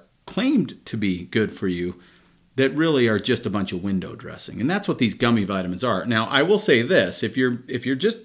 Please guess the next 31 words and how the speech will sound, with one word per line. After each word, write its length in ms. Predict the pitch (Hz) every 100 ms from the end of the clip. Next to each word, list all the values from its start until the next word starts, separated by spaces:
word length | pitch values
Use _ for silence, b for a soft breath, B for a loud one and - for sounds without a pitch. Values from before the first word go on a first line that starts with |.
| -
at 200 | 160 160
Costco 440 | 147 123 120 120
and 100 | 107
you're 80 | 98
thinking, 260 | 98 113 104
"Okay, 140 | 110
I'm 140 | 95 107
not 140 | 160
gonna 120 | 180
buy 240 | 156 143 131
a 180 | 117 B B B -
vitamin 440 | 120 117 113 110
from 220 | - 110
a 200 | 98 92 - b b b b b
health 280 | 127 123 -
food 140 | 117
store. 160 | - 113
I'm 60 |
gonna 100 | 104
buy 200 | 117 139
it 60 | 131
at 60 | -
Costco 560 | 117 98 - 107 98
'cause 140 | 101 98
they're 80 |
cheap. 480 | 87 - 117 110 104 - _ _ _ _ _ _ _ _
It's 120 | - -
convenient. 640 | 110 104 110 110 104 110
Here 180 | 107 101
I 80 |
am." 340 | 101 110 101